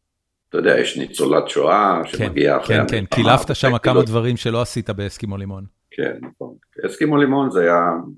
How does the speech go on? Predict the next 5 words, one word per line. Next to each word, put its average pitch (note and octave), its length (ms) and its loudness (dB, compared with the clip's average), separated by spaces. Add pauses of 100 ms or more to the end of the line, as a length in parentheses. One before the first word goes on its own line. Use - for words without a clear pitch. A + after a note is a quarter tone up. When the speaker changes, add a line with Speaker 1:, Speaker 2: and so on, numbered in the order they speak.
(200)
Speaker 1:
יותר E2 360 0
על D#2 160 2
ההורמונים E2 1040 0 (340)
ועל C#2+ 340 2
ה-, C2+ 360 0